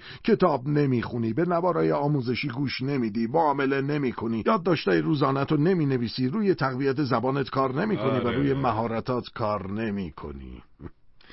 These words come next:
Speaker 1: <laughs> با اطمینان به تو می‌گم که همه چیز در اونه، در رویاها، تصویرهای ذهنی، هدف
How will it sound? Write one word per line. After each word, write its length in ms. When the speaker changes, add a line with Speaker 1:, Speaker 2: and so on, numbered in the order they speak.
Speaker 1:
<laughs> 840
با 120
اطمینان 440
به 120
تو 160
می‌گم 440
که 160
همه 280
چیز 580
در 140
اونه، 260
در 100
رویاها، 760
تصویرهای 920
ذهنی، 680
هدف 440